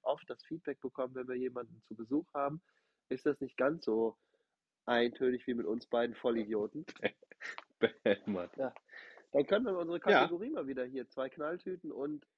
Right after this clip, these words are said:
Speaker 1: ein
Speaker 2: Ja. Und eine dritte
Speaker 1: und,
Speaker 2: Knalltüte.
Speaker 1: und noch jemand.
Speaker 2: <laughs>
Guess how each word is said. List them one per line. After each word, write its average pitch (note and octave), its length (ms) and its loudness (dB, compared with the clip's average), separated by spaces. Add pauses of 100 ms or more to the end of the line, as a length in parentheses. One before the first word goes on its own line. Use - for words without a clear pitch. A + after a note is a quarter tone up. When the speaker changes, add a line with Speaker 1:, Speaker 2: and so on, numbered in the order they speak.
Speaker 1:
ein C#3+ 420 -2 (1120)
Speaker 2:
Ja. G#3 160 4 (1000)
Und C#3 260 2 (400)
eine B2+ 280 4
dritte A#2+ 300 2
Speaker 1:
und, - 60 -6
Speaker 2:
Knalltüte. - 380 0
Speaker 1:
und E3+ 120 -2
noch C4+ 180 -2
jemand. G#2+ 400 -6 (880)
Speaker 2:
<laughs> - 280 -8